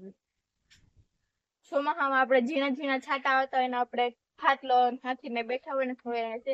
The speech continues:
ને મજા આવે બેસવાની. તો અત્યારે મોટ બોલે મસ્તીના વરસાદના આવવાના લીધે.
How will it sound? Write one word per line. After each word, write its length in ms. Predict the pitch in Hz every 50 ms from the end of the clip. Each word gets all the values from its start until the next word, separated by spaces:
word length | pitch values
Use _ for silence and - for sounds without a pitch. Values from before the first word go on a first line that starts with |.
| 247
ને 60 | 220 220 _ _ _ _ _ _ _ _ _ _ -
મજા 360 | 226 233 233 247 302 247 220 196
આવે 160 | 190 190 185 - _ _ _ _ _ _ _ _ _ _ 220
બેસવાની. 640 | 214 233 240 _ - 208 208 196 - 71 - - _ _ _ _ _ _ _ _ _ _ _ - - - _ _ _ _ _ -
તો 60 | 294 269
અત્યારે 300 | 262 - 247 233 220 220 214
મોટ 200 | 220 220 220 _ -
બોલે 240 | 202 208 208 202 208 - _ _ _ _ _ _ _ -
મસ્તીના 440 | 202 247 269 _ - 247 214 208 208 214
વરસાદના 580 | 233 294 - - - 226 220 214 214 208 208 208
આવવાના 380 | 208 202 208 208 208 208 202 202
લીધે. 180 | 208 - _